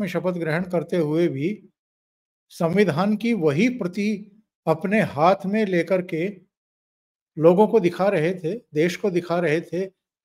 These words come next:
और लोकसभा में उपस्थित सांसदों को भी दिखा रहे थे और ये शो करने की कोशिश कर रहे थे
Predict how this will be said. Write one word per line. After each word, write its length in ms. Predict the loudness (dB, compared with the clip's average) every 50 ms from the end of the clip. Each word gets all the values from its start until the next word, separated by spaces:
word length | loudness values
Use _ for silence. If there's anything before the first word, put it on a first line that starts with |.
| _ _ 0
और 400 | 4 6 6 6 4 2 -4 -12 _ _ _ _ _ _ _ _ 2
लोकसभा 640 | 6 6 6 6 4 0 0 0 0 2 0 0 0
में 220 | 0 0 -2 -2
उपस्थित 600 | -4 -6 -8 -8 -4 -2 -4 -4 -4 -6 -6 -8 -8
सांसदों 680 | -8 -10 -6 -4 -4 -4 -4 -2 -4 -2 0 -2 -2 -2
को 140 | -2 0 0
भी 100 | 0 0
दिखा 300 | 0 -2 -2 -2 -2 0
रहे 220 | 0 2 0 -2 -2
थे 220 | -2 -4 -4 -4 -4 -6 _ _ _ _ -20 -20 -20 -20 _ _ _ _ _ _ _ _ _ _ _ 4
और 140 | 4 6 6
ये 260 | 6 4 4 4 2
शो 360 | 2 -2 0 2 2 2 4
करने 340 | 2 2 2 2 2 0 -2
की 160 | -2 -4 -6
कोशिश 440 | -4 -4 -4 -4 -4 -4 -8 -10 -10
कर 200 | -4 -2 -2 -2
रहे 300 | 0 -2 -2 -2 -4 -6
थे 300 | -6 -6 -6 -6 -4